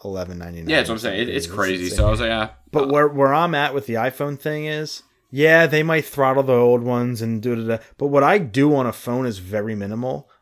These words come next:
Speaker 1: I have a job, so, like,
Speaker 2: Yeah.
Speaker 1: I'm not on my phone that much at
Speaker 2: Yeah.
Speaker 1: work. When I come home, I don't sit and talk to a lot of people. I don't text all night. I act-, I fucking hate text messaging. So, like, I don't do that very often. I, yeah, I, I pretty much run the podcast through it,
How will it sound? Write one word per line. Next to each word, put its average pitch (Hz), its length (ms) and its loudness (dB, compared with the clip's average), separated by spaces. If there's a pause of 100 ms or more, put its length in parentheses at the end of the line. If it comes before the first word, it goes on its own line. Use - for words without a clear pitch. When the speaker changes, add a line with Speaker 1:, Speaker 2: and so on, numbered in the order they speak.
Speaker 1:
I - 80 -10
have 120 280 -4
a 127 60 -4
job, 123 440 0
so, 113 220 -4
like, 101 220 -2
Speaker 2:
Yeah. 120 180 -4
Speaker 1:
I'm 101 160 -8
not 104 160 -4
on 117 80 -2
my 117 140 -4
phone 113 280 -8
that 110 100 -6
much 110 220 -8
at 107 160 -8
Speaker 2:
Yeah. 123 120 -6
Speaker 1:
work. 95 200 -10 (280)
When 110 100 -6
I 104 60 -6
come 127 220 -6
home, 123 340 -4 (100)
I 104 60 -10
don't 110 180 -8
sit 127 180 -6
and 127 120 -14
talk 113 240 -6
to 117 80 -6
a - 20 -4
lot 110 160 -4
of 107 60 -10
people. 107 280 -10
I 101 40 -6
don't 113 180 -8
text - 300 -12
all 104 160 -10
night. 101 420 -8
I 98 80 -12
act-, 107 180 -14
I - 60 -18
fucking - 360 -16
hate 95 200 -18
text - 220 -18
messaging. - 340 -18
So, 110 180 -6
like, 104 240 -4 (320)
I - 40 -12
don't 139 260 -6
do 135 200 2
that 117 280 0
very 110 220 -2
often. 110 360 -6
I, 110 100 -8
yeah, 120 260 0
I, 113 280 -2
I 113 40 -2
pretty 143 340 -6
much 147 260 -4
run 113 260 -2
the 113 100 -4
podcast 110 520 -6
through 117 300 -4
it, 117 160 -4